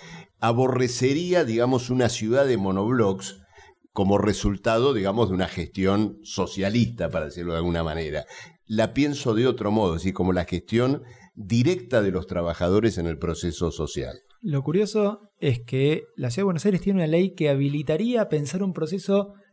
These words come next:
Speaker 2: no te digo igual, pero similar a lo que estás planteando, que es la Ley tres cuarenta y uno, que permite pensar en viviendas colectivas con propiedades colectivas y definidas colectivamente, y que se ha aplicado muy poco en casos muy específicos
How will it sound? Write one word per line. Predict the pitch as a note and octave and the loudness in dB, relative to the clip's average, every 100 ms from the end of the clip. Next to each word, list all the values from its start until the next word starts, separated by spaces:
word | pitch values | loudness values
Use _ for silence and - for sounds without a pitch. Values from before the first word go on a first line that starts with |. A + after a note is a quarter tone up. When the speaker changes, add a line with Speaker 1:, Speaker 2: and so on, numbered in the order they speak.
| _ _ _ - | _ _ _ -8
Speaker 2:
no | |
te | C#4 | -4
digo | C#4 A#3 | 2 2
igual, | A3+ B3 B3 | 2 0 2
pero | F3+ | 0
similar | - D#3 D#3+ G3 | 0 -2 0 2
a | |
lo | F3 | 2
que | C#3 | 0
estás | C#3 | -2
planteando, | - D#3+ E3+ F#3 G#3 | -2 0 2 2 0
que | E3+ | 0
es | |
la | C#3+ | 0
Ley | D#3 E3 | 0 0
tres | E3 | 0
cuarenta | C3+ D#3+ C#3 D3 | 0 -2 0 0
y | F3 | 0
uno, | D3 C#3 F3+ F#3 - - - - _ | 2 0 -2 -6 -18 -20 -20 -20 _
que | - D3+ D3+ E3 F3+ - _ _ _ | -4 0 2 2 0 -8 _ _ _
permite | E3 F3 A3+ A3+ A3 | -2 0 0 2 2
pensar | F#3 E3 G#3 A3 | 2 -2 0 0
en | F3 | 2
viviendas | D#3+ F#3+ G3 | 2 2 2
colectivas | D#3+ D#3 D3+ G#3 F3 | 0 0 2 2 2
con | - C#3+ | 0 -4
propiedades | D3+ D3 D#3+ F3+ F3+ | -4 -2 2 2 2
colectivas | D3 C#3+ C#3+ F#3+ F#3+ | 0 -2 -2 0 0
y | C3+ | 0
definidas | B2 A#2+ D#3 D#3+ | -2 -4 -4 -2
colectivamente, | B2+ B2 A#2+ C#3+ C#3 D3+ C#3+ B2+ C3+ D#3 - - _ | -2 -2 -2 -2 0 -2 -2 -2 -2 -2 -8 -20 _
y | C#3 | -8
que | A#2+ | -6
se | B2+ F3+ | -2 0
ha | |
aplicado | F#3 F3 C#3 F3+ E3+ | 0 -2 0 2 2
muy | D#3 E3+ G3+ F#3 | 0 2 2 2
poco | - F3+ F3 F3 E3 G3 - - - | 2 2 2 2 0 -2 -10 -20 -10
en | C3 | -4
casos | C#3 C3 | -2 0
muy | C3 D#3+ | 0 0
específicos | C#3 C#3 C#3 D3+ D3 E3 | 0 -4 -2 2 2 2